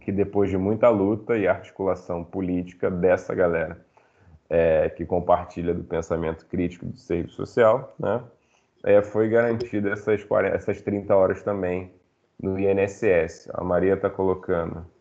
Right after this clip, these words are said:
que semana passada foi ligar pro usuário avisando que a consulta dele tava agendada, por isso que eu tenho outro lado da linha. Ele faleceu.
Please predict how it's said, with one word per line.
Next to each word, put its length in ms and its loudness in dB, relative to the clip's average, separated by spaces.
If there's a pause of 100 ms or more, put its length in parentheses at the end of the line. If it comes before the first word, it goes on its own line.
(440)
que 440 0
semana 380 0
passada 420 0
foi 140 -4
ligar 300 2
pro 140 -4
usuário 340 2
avisando 420 -2
que 80 -4
a 60 0
consulta 460 -6
dele 200 -2
tava 260 2
agendada, 460 2
por 160 -6
isso 120 -6
que 80 -8
eu 40 -8
tenho 220 0
outro 140 -6
lado 180 4
da 120 4
linha. 340 -4 (340)
Ele 180 2
faleceu. 840 -2